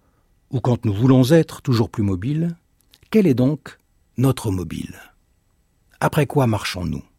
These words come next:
Après quoi courons-nous ? L'important, est-ce le but ? Est-ce la marche elle-même ?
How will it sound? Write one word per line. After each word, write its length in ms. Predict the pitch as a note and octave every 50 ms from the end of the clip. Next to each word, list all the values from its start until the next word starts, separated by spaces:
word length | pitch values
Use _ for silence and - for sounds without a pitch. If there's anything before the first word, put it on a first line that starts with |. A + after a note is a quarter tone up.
| _ _ _ _ _ _ _ _ _ _ _ _ _ _ _ _ _ _ -
Après 260 | D3 D3+ - - D#3
quoi 240 | C3+ - F3+ F3+ E3
courons-nous ? 680 | - - - F3+ D#3+ A#2 F#2 G2+ F2+ E2+ D#2 D2+ - - _ _ _ _ _ _ _ _ _ _ _ _ _ _ _ _ _ _ _ - -
L'important, 800 | - C3 B2 A#2 - B2+ G#2 - - - B2+ A2+ A2 G#2 F#2+ - _ _ _ _ _ _ _ _ _ _ _ _ _ _ -
est-ce 220 | G#2 G#2+ - -
le 60 | A2 A2
but ? 520 | A#2 E3+ G3 F#3+ _ - - - - _ _ _ _ _ _ _ _ _ _ _ _ _ _ -
Est-ce 200 | C#3 B2 - -
la 80 | B2 G#2+
marche 320 | G#2+ G#2+ - - - - -
elle-même ? 600 | D3 C3 B2+ C#3 D3+ E3 E3+ F#3 F#3 F#3 F#3+ F3